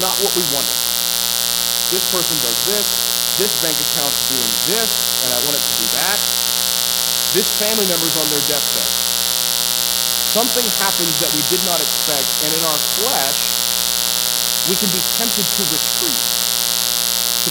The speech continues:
pull away from Christ, to, to, to doubt his promises. But Christ in the midst of this is reminding us, as he reminds Mary, "The teacher is calling for you." Now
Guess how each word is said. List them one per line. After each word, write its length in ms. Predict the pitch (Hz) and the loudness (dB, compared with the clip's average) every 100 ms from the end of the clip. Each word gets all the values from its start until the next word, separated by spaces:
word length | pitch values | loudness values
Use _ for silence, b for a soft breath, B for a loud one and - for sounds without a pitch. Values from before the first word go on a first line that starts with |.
| - | 2
pull 160 | - 226 196 165 | 2 2 2 2
away 240 | - 202 - - | 2 2 0 0
from 80 | - 120 | 0 0
Christ, 400 | 120 117 - - - - - - - - - - | 0 0 0 0 0 0 0 0 0 0 0 0
to, 80 | 185 - - | 0 0 0
to, 20 | 185 | 0
to 360 | - - 180 190 - 165 | 0 0 0 0 0 2
doubt 240 | 175 - 123 | 2 2 0
his 160 | 120 120 - | 0 0 0
promises. 480 | - 120 123 120 120 120 120 120 120 120 120 120 120 120 120 120 120 120 | 2 2 0 0 0 0 0 0 0 0 0 0 0 0 0 2 2 2
But 80 | 120 120 120 | 0 0 2
Christ 320 | 120 120 120 120 | 2 2 2 2
in 80 | 120 | 2
the 80 | |
midst 240 | 120 120 120 | 2 2 0
of 80 | 120 | 2
this 160 | 120 | 2
is 160 | 120 120 | 2 0
reminding 480 | 120 120 120 120 120 | 2 2 2 2 0
us, 160 | 120 | 2
as 80 | 120 | 0
he 160 | 120 120 | 2 0
reminds 400 | 120 120 120 120 | 2 2 2 2
Mary, 320 | 120 120 120 - - - - - | 2 2 0 0 0 0 2 0
"The 120 | - - - - | 0 0 0 2
teacher 320 | - - 120 120 | 2 2 2 2
is 80 | 123 120 120 120 | 2 2 2 2
calling 360 | 120 120 120 120 120 | 2 2 2 2 2
for 80 | 120 | 2
you." 200 | 120 120 120 120 120 120 | 2 0 0 0 0 2
Now 160 | 160 | 2